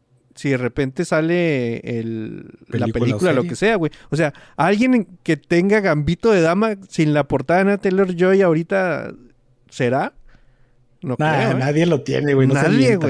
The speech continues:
Speaker 1: güey, nadie, nadie.
Speaker 2: El pedo es que yo digo, eh, son los póster que habían salido, ¿no? De varias manos r-, sujetando espadas o cosas. El pedo es que yo dije,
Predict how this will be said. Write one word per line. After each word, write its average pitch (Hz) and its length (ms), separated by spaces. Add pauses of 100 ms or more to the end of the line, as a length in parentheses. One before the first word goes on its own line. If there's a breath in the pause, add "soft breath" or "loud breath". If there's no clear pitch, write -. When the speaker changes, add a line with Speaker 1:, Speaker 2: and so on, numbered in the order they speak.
Speaker 1:
güey, 131 140
nadie, 156 440
nadie. 147 420 (920)
Speaker 2:
El 131 200
pedo 180 180
es 180 80
que 196 140
yo 180 80
digo, 151 500 (720)
eh, 170 160
son 220 240
los 294 120
póster 302 340
que - 80
habían 180 180
salido, 139 360
¿no? 160 140
De 175 60
varias 147 540
manos 151 360
r-, 127 540
sujetando 120 500
espadas 139 520
o 104 420 (160)
cosas. - 500 (640)
El 123 140
pedo 139 180
es 151 60
que 165 100
yo 151 100
dije, 147 360